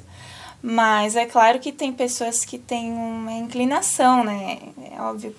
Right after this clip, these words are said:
que todo mundo tem uma inclinação pra alguma coisa. Eu tive essa sorte, né?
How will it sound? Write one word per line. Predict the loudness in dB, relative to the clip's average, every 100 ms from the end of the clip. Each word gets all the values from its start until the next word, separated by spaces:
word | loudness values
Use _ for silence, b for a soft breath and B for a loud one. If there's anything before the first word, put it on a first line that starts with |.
| -18
que | -20 -20 -20 _ -20 B B B B _
todo | -4 0
mundo | 2 2
tem | 0 0
uma |
inclinação | 0 -4 -4 -2 -2
pra | 0
alguma | 0 -2
coisa. | 0 0 4
Eu | 4 4 2
tive | 0 -2 -2 -4 0
essa | 2 2 2
sorte, | 2 8 8 8 2 -6
né? | -4 -6